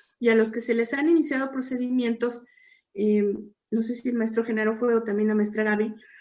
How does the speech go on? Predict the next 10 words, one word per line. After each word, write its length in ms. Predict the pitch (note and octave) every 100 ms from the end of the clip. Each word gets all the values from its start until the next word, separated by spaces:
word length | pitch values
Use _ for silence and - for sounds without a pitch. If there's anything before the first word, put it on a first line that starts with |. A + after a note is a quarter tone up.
| - _
han 160 | - B3+
dicho, 440 | C#4+ F#4 C#4+ -
o 280 | - - _
sea, 140 | A#3 A3
la 80 |
situación 460 | G#3+ A3+ A3 B3 D4+
económica 840 | F#4 B3+ A3 B3 C#4+ C#4+ B3 A#3+ -
de 80 | G#3
las 160 | G3+
personas 720 | - G3+ - B3 C#4 D4+ -